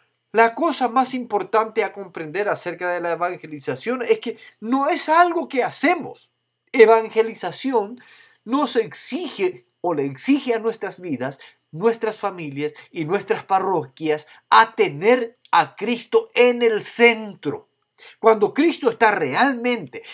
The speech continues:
genuinamente y tangiblemente en el centro,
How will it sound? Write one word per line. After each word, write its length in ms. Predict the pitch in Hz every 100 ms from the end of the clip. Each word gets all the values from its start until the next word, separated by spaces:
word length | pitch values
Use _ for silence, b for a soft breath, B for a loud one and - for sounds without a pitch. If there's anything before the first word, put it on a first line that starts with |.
| B
genuinamente 1160 | - 214 196 156 156 302 311 254 151 139 131 -
y 140 | 139
tangiblemente 1400 | - 127 120 - - 269 349 339 226 165 233 247 247 226
en 100 | 214
el 160 | 185 -
centro, 600 | 262 254 147 151 165